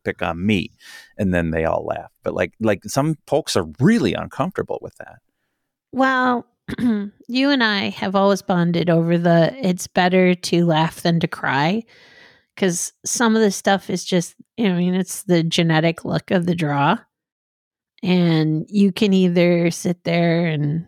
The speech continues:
Speaker 2: and moan about it, which is fine, or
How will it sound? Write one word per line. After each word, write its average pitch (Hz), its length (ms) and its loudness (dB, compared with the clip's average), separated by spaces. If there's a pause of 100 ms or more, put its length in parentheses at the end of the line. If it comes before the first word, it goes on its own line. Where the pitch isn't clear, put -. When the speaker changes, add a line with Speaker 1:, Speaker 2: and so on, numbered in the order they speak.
(520)
Speaker 2:
and 170 240 2
moan 175 260 4
about 160 380 0
it, 202 260 2 (180)
which 208 200 2
is 208 180 0
fine, 151 580 -2 (1600)
or 196 360 4